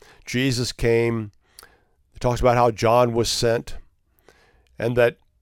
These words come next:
people needed to listen to the voice of God and listen to the testimony of John. And I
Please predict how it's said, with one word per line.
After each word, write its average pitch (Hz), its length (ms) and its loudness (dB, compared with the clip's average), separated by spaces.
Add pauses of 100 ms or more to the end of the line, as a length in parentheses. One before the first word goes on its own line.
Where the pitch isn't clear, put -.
(380)
people 131 240 0
needed 131 240 2
to 117 100 -2
listen 120 540 0
to 117 140 -4
the 107 80 0
voice 110 320 0
of 110 100 -6
God 113 340 2
and 104 200 -4
listen 117 280 -4
to 113 80 -6
the 110 120 -4
testimony 113 560 0
of 107 100 -4
John. 110 380 0
And 104 280 -4 (380)
I 95 220 -8